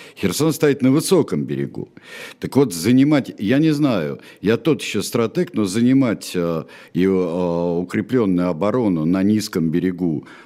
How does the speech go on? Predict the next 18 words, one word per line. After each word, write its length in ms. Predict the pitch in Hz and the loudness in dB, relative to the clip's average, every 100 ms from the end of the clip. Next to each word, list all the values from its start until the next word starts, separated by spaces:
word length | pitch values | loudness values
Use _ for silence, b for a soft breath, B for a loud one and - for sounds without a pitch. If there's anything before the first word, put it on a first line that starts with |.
| B | B
э, 320 | 76 78 78 | -6 -2 -2
реки, 500 | 82 90 - 185 165 B B B | -2 -4 -2 -2 -2 B B B
причем 340 | - - 117 104 | -4 -2 2 0
это 200 | 101 101 | 0 -6
сплошные 580 | - 120 - 127 110 | -2 -4 0 0 2
протоки, 640 | 98 92 90 135 156 160 87 | 2 -2 0 -2 -2 -2 -6
там, 640 | - 69 65 62 64 52 | -4 -4 -2 -2 -2 -2
я 140 | 58 85 | 0 0
это 140 | 87 | -2
прекрасно 500 | - 95 95 90 - | -4 -4 -2 -4 -4
знаю, 320 | 87 98 117 | -4 -2 -2
сам 220 | 110 98 90 | -2 -4 -4
там 200 | 95 90 | -2 -2
раков 360 | 82 - - | -4 -8 -10
ловил. 360 | 71 67 60 52 B B B B | -8 -6 -6 -8 B B B B
Вот 240 | 67 78 - | -4 -4 -2
та-, 80 | 104 - | -4 -2
это 460 | 101 104 127 127 | -4 0 0 0